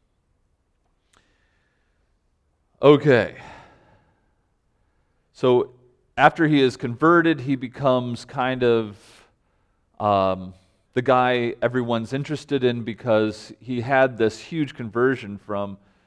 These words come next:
being one of those really smart guys that could be a huge threat to the church to being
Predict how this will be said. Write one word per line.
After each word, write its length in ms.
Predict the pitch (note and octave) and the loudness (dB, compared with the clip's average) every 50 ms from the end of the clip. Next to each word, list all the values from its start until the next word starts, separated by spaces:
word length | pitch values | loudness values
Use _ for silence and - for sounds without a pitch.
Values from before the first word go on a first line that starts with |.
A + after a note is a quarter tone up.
| _ _ _ | _ _ _
being 340 | - C3+ C#3 C#3 C3+ B2+ B2 | -2 0 0 0 -2 -2 0
one 160 | B2 C3+ C3+ | 0 0 2
of 60 | B2 | 2
those 180 | B2 A#2 G#2 G#2+ | 2 0 0 -2
really 300 | A#2+ C3+ C#3+ C#3+ C3 A#2+ | 0 2 2 2 2 0
smart 520 | - - - C#3 C3+ C3+ C3+ - - - | -4 -8 -6 0 2 2 2 2 0 0
guys 720 | B2 B2 A#2 A#2 A#2 A2+ A#2 A2+ A2+ A2 G#2+ - - - - _ _ _ _ _ _ _ _ _ _ _ _ _ G#2+ | 2 2 4 4 4 4 4 2 2 0 -4 -10 -16 -20 -20 _ _ _ _ _ _ _ _ _ _ _ _ _ 0
that 220 | A2+ A#2 A2 A2 - | 2 2 2 2 0
could 160 | C#3 A#2+ G#2+ | -4 -8 -6
be 180 | A#2+ A#2 A2+ G#2+ | -2 0 0 0
a 40 | G#2+ | 0
huge 520 | - - C#3+ C3 B2+ B2 A#2+ G#2+ - - | -2 -4 -4 -2 -2 -2 -2 -4 -6 -12
threat 380 | - - C#3+ C#3 C#3+ C3+ C#3 - | -14 -4 2 4 4 4 2 0
to 100 | - B2+ | -4 -4
the 120 | A2+ A2 | -4 -4
church 440 | G#2+ - - A#2 G#2+ G#2 F#2+ - - | -4 -4 -4 -2 -2 -2 -4 -8 -14
to 100 | - G#2 | -16 -10
being 680 | F#2 A2 G#2+ G#2 G#2 G2+ G2+ G2+ G2 G2 G2 F#2+ F2 | -8 -6 -6 -4 -4 -6 -6 -8 -8 -8 -10 -10 -12